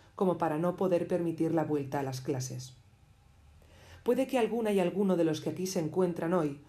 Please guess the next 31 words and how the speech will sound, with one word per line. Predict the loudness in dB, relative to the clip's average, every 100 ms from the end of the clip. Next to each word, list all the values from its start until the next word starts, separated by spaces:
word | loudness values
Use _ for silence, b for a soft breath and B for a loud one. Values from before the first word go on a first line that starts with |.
| B B B
hubiera | 0 2 2 2
deseado | 0 0 0 0 0
quedarse | 0 -2 -2 -4
en | -2
casa, | -2 -4 -6 -10 -12 B B B B
pero | 2 2
me | 2
temo | 2 0 0
que | 0
no | 0 2
va | 2
a | 2
poder | 0 0
ser | -2 -4
así. | -4 -6 -10 -12 -18 -20 _ _ _ _
Les | -2 0
aseguro, | 0 0 2 2 0 -4 -10 -6
estimados | -4 0 0 2 0 0
alumnos | 0 0 0 -6 -4
y | 0
alumnas, | 2 2 -2 -8 -12 -14 B B B B -2
que | 0
venir | 2 2 2
al | 2
instituto | 2 0 -2 -2 0 0
es | 0 -2
un | -2
privilegio | -2 0 2 0 0 -2 0
que | 0
deberían | 2 2 0 -2
apreciar. | -4 -6 -8 -6 -6